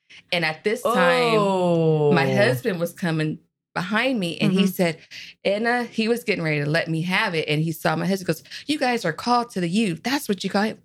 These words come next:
Speaker 1: Isn't that right?" And he says my husband's name. So now I'm, I'm in another church, and this pastor, he sees what we're doing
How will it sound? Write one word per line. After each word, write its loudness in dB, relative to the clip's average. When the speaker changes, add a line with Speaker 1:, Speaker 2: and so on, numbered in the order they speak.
Speaker 1:
Isn't 0
that 0
right?" 0
And 0
he -2
says -4
my 0
husband's 0
name. 2
So 0
now 2
I'm, -8
I'm -2
in 0
another 2
church, -4
and -2
this -4
pastor, -4
he -4
sees -4
what -6
we're -2
doing -4